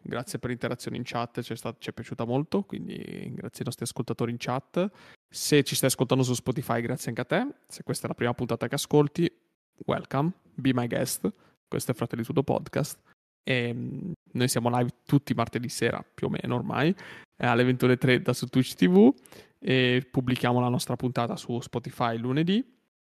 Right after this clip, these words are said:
Ci puoi seguire su Instagram, Fratelli Tudo, per tutti gli aggiornamenti, tutti gli update,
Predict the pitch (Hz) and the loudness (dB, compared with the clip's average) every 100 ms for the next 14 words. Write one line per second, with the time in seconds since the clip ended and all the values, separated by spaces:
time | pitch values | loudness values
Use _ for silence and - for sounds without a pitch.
0 | _ _ _ _ _ _ - 131 139 127 | _ _ _ _ _ _ -2 2 4 4
1 | 127 131 123 - 123 123 131 143 185 220 | 2 4 2 0 0 2 2 2 2 -2
2 | _ _ _ - - 120 123 151 175 185 | _ _ _ -6 -4 -4 0 4 4 4
3 | - - - - - 110 107 107 135 175 | 0 -4 -10 -10 -6 -6 -6 -4 0 2
4 | 190 196 208 - - _ - 127 127 117 | 2 2 0 -2 -20 _ -8 -2 2 2
5 | 123 123 123 - 139 151 175 - - | 0 -2 -4 -2 4 4 4 -4 -20